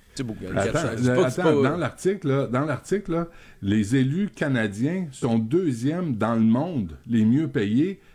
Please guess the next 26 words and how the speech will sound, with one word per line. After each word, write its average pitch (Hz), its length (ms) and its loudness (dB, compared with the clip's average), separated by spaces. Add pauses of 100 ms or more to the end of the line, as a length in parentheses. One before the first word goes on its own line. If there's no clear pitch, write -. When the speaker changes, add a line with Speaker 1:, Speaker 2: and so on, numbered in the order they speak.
Speaker 3:
après 165 640 -2 (140)
les 117 340 0
États-Unis. 131 640 -2 (560)
Deuxième 110 480 0
dans 117 160 -2
le 123 80 2
monde. 147 500 -2 (1500)
On 95 140 0
est, 120 220 -2
est-ce - 160 -14
qu'on, 117 340 0 (320)
on, 104 180 2
est-ce - 240 -4
qu'on 120 320 2
est 170 100 2
une 139 160 0
puissance 143 600 -2
si 135 200 -8
fantastique, 156 760 -4 (340)
tellement 151 440 0
bien 135 280 0
gérée, 123 520 0
qui - 120 -8
mérite 110 380 0
d'être 95 400 -2
deuxième 156 640 0